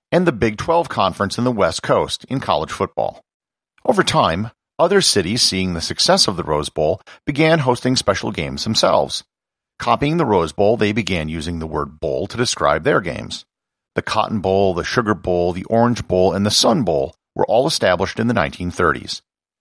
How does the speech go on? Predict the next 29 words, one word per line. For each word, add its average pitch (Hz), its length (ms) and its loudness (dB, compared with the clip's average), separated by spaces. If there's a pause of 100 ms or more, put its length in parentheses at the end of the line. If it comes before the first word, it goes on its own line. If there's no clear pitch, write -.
(460)
The 143 100 2
use 202 300 0
of 127 160 2
the 135 80 4
word 101 400 2
bowl 120 340 2
was 117 240 -2
limited 98 360 0
to 101 60 -6
college 80 340 -2
football 98 360 0
games - 420 -10 (160)
until 113 220 0
the 113 160 0
N 120 100 2
F 123 140 0
L 120 300 2
adopted 104 420 0
the 90 80 -8
term 87 400 -2
Pro 247 260 -2
Bowl 80 440 0
for - 180 -2
their 123 180 2
All-Star 107 460 0
game 82 280 -4
in 135 160 -2
nineteen 85 340 -2
fifty-one. 82 640 -4